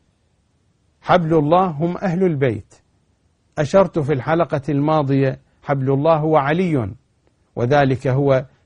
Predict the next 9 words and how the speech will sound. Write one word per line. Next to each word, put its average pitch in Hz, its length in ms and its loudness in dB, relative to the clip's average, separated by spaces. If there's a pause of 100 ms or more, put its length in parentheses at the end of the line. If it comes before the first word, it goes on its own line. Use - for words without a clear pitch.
تفسير 165 520 -2
النبي 143 500 0
الأعظم 127 580 -2 (160)
لحبل 110 380 -6
الله، 98 260 -6 (1300)
وعلي 170 640 0
هو 180 160 2
المصداق 151 600 0
الأول 139 580 2